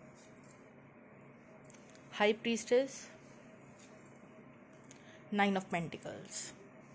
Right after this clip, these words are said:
एरीज, आप लोग बहुत ज़्यादा इंडिपेंडेंट वाली एनर्जी में रहेंगे, अकेले रहना पसंद करेंगे। ठीक है, अ, सेल्फ लव करते हुए नज़र आएंगे,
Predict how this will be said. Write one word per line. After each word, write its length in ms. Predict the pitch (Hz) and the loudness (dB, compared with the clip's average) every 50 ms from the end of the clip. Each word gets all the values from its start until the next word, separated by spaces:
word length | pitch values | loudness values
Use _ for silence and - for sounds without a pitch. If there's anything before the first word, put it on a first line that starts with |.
| - - - - - - - - - - - - 233 | -20 -20 -20 -20 -20 -20 -20 -20 -18 -16 -8 -2 2
एरीज, 440 | 226 233 220 220 208 175 - - - - | 4 4 4 4 2 -2 -4 -6 -4 0
आप 220 | 196 208 226 226 254 | 2 2 4 4 6
लोग 260 | 233 233 233 240 233 - - | 8 10 10 10 8 4 0
बहुत 160 | 208 196 214 | 2 4 4
ज़्यादा 200 | 214 202 202 208 | 4 4 4 4
इंडिपेंडेंट 600 | 220 214 214 208 202 240 - - 202 202 202 196 | 2 2 2 2 2 2 2 4 4 4 4 4
वाली 200 | 208 202 202 208 | 4 4 4 4
एनर्जी 380 | 208 202 196 190 180 170 190 208 | 4 4 2 2 0 0 0 0
में 120 | 214 214 | 2 2
रहेंगे, 400 | 208 208 208 208 202 196 208 226 - - - - - - - - - - - - | 2 2 2 2 2 2 0 -2 -4 -8 -16 -18 -16 -16 -16 -16 -16 -16 -14 -14
अकेले 360 | - - - 220 214 220 220 226 | -4 2 4 6 8 8 8 8
रहना 220 | 226 220 220 226 | 8 6 6 6
पसंद 300 | 226 220 - - 226 220 | 6 6 6 4 2 2
करेंगे। 380 | 220 208 214 208 208 226 269 - - - - - - - - - - | 2 0 0 2 2 2 2 0 -2 -12 -20 -20 -20 -20 -20 -8 -4
ठीक 220 | - 214 208 - | -2 -2 0 2
है, 160 | 220 226 240 | 2 2 0
अ, 720 | 254 - - - - - - - - - - 190 190 185 185 | 0 -4 -12 -20 -20 -20 -20 -20 -12 -4 0 2 2 2 2
सेल्फ 360 | 185 - - 240 247 240 - | 2 2 4 4 4 4 4
लव 100 | 262 247 | 2 2
करते 340 | 233 - - 226 226 - 233 | 2 2 0 0 2 4 4
हुए 120 | 220 220 226 | 6 6 6
नज़र 280 | 214 208 196 202 202 | 4 4 2 2 2
आएंगे, 380 | 208 208 208 202 202 214 240 | 2 2 2 2 2 0 0